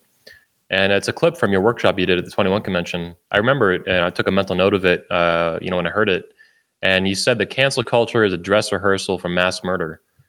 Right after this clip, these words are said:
And in a way, I just called it ge-, digital genocide, but also it's leading to, I think, real genocide. It's doing really good, too. It's got almost fifty thousand views in just over a week, which for our channel is, like, awesome. Uh, so can you, can you expand on that statement, too, though? Uh, cancel culture is a dress rehearsal for mass murder.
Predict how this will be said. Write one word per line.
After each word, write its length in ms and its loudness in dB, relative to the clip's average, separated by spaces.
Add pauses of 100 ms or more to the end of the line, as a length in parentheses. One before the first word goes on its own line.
(300)
And 320 0
in 100 0
a 60 2
way, 180 2
I 120 4
just 180 -8
called 160 2
it 60 -8
ge-, 280 -4
digital 300 0
genocide, 560 0
but 100 -2
also 340 2
it's 160 -8
leading 340 0
to, 200 0
I 60 0
think, 240 -6
real 120 4
genocide. 640 0 (360)
It's 140 -16
doing 140 2
really 160 2
good, 220 0
too. 100 0
It's 120 -2
got 120 0
almost 240 -4
fifty 160 -8
thousand 380 0
views 260 0
in 120 -6
just 140 -10
over 180 -4
a 60 -4
week, 320 -4 (180)
which 180 -8
for 100 2
our 80 4
channel 260 -2
is, 60 -10
like, 140 -4
awesome. 400 0 (960)
Uh, 160 2
so 140 -2
can 100 2
you, 60 2
can 140 0
you 40 4
expand 320 2
on 60 2
that 100 2
statement, 340 0
too, 140 0
though? 240 0 (300)
Uh, 240 4
cancel 340 0
culture 320 0
is 80 -2
a 60 -4
dress 320 0
rehearsal 360 -2
for 120 -8
mass 260 -2
murder. 320 -2